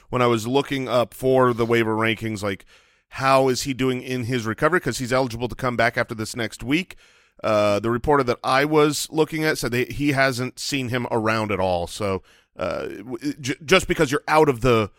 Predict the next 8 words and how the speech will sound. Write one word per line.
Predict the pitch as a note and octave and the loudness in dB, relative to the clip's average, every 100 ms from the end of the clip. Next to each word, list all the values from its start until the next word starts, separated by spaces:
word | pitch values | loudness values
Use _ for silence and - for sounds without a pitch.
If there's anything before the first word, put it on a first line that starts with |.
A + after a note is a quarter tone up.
| _ | _
four-week | - D#3 C3 B2 | -2 2 2 2
window | C3 B2 A2+ | 0 2 2
does | A#2 G#2 | 0 0
not | A#2+ - | -2 -2
guarantee | B2 A#2 G#2+ - A2 | -2 -2 -2 -6 -8
you | G2 F#2 | -8 -10
get | - A#2+ - | -6 -6 -6
to | - | -10